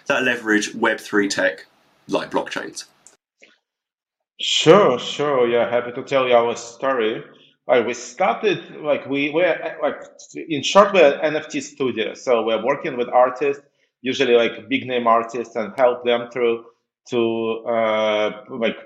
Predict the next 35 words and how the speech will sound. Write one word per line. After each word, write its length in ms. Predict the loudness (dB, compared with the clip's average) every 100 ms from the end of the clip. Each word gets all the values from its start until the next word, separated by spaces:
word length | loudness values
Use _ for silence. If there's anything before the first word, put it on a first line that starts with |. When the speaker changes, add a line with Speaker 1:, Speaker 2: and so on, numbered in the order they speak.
| _
Speaker 2:
produce 560 | 2 2 2 -2 -2 -4
and 140 | -2
launch 320 | 0 0 -2
N 80 | -4
F 140 | -6
T 160 | -4 -6
collections. 640 | 2 2 2 0 -6 -8 -10 _ _ -20 -20 _
Uh, 480 | 2 4 4 2 0
but 160 | -4 -6
we, 140 | -6
and 160 | -6 -6
we 60 |
started 360 | -6 -6 -6 -6
really, 280 | -2 0 0
really 520 | 0 -2 -2 -2 -2
early. 360 | 0 0 0 -2
So, 280 | -4 -4 -2
like, 260 | -4 -2
back 180 | -2 0
in 120 | -2
two 80 | -4
thousand 400 | 2 2 2 -4
eighteen, 680 | -2 -2 -4 -6 -4 -4 -8 _ _ _
we 80 | 0
made 240 | 4 2
the 100 | 2 0
first 180 | 0 0
project 540 | 2 4 2 -2 -6 -4
when 200 | -4 -4 -12 _ -2
at 160 | 0
that 180 | -2 0
time 280 | 2 4 2
there 100 | 0
was 180 | -2 -4
not 200 | -6